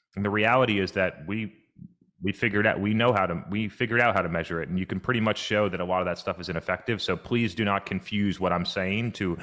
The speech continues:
how brand is practiced inside of your company today. There is a huge difference between doing brand and getting your entire market of target customers to understand what you do and want to buy your stuff.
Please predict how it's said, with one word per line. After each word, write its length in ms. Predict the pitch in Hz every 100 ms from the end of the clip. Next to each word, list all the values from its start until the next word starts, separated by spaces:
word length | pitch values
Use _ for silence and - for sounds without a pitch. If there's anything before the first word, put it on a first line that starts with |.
| - -
how 180 | - 104
brand 460 | 87 90 92 98 92
is 100 | -
practiced 460 | - 87 - -
inside 240 | 90 92 90
of 80 |
your 100 | 87
company 380 | 85 90 87 87
today. 420 | 80 87 87 107 120 - - - -
There 120 | 101
is 100 | 95
a 60 |
huge 420 | 92 - 120 123 -
difference 400 | 110 - 92 -
between 560 | 90 - 98 87 87 - - - _
doing 380 | 87 113 110 95
brand 640 | 85 92 92 104 135 135 - - _ _ _ _ _ _ _ _
and 400 | 107 101 92 85 - - 82
getting 400 | 123 123 120 107
your 160 | 101
entire 400 | 98 - 113 107
market 340 | 101 98 - 113
of 80 | 98
target 320 | 110 101 -
customers 580 | 98 - 123 131 127 - _
to 180 | - 110 - -
understand 540 | 104 98 95 110 104 98
what 140 | 87
you 100 | 95
do 220 | 95 123
and 120 | 110
want 140 | 95 98
to 80 | 92
buy 200 | 87 90
your 120 | 82
stuff. 480 | - 82 76 -